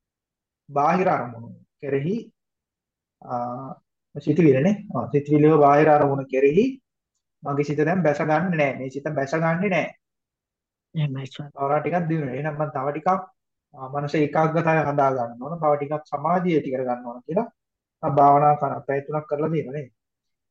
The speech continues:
Speaker 1: පැය තුනෙන්
Speaker 2: එහෙමයි.
Speaker 1: අන්තිම තමයි. ඔව්. පැය හතරක් හරි කරන්න ඕනේ. ඉතින් අර වාගේ ස්විප් එකක් ඇදුනට පස්සේ අපි ඒක කරන්න ඕනේ.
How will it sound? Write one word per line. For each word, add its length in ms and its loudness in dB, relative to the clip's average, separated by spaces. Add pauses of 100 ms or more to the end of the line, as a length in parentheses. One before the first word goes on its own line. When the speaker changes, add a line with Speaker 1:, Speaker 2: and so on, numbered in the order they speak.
Speaker 1:
පැය 120 -2
තුනෙන් 220 6
Speaker 2:
එහෙමයි. 180 2
Speaker 1:
අන්තිම 300 0
තමයි. 380 2
ඔව්. 180 -10 (340)
පැය 120 2
හතරක් 340 2
හරි 140 2
කරන්න 360 2
ඕනේ. 200 -6
ඉතින් 180 -8
අර 100 0
වාගේ 420 4 (800)
ස්විප් 240 -2
එකක් 220 0
ඇදුනට 360 0
පස්සේ 280 -2
අපි 200 -2 (1200)
ඒක 120 -8 (100)
කරන්න 300 2
ඕනේ. 280 -10